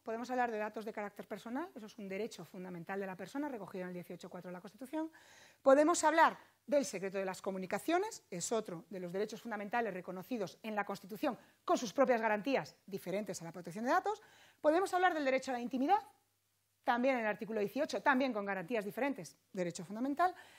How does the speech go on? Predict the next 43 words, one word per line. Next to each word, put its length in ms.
y 80
la 100
inviolabilidad 520
de 60
domicilio. 520
Estos 160
son 80
los 100
cuatro 300
derechos 320
fundamentales 480
reconocidos 560
en 60
el 80
artículo 360
dieciocho 440
de 60
la 100
Constitución. 580
Son 200
diferentes 580
y 60
tienen 240
sus 200
propias 380
garantías. 520
Intimidad, 540
protección 320
de 60
datos. 160
¿Qué 100
pasa? 260
Que 100
a 60
todo 160
eso, 240
para 280
no 280
enredarnos 420
mucho, 360
lo 60
llamamos 400
privacidad, 640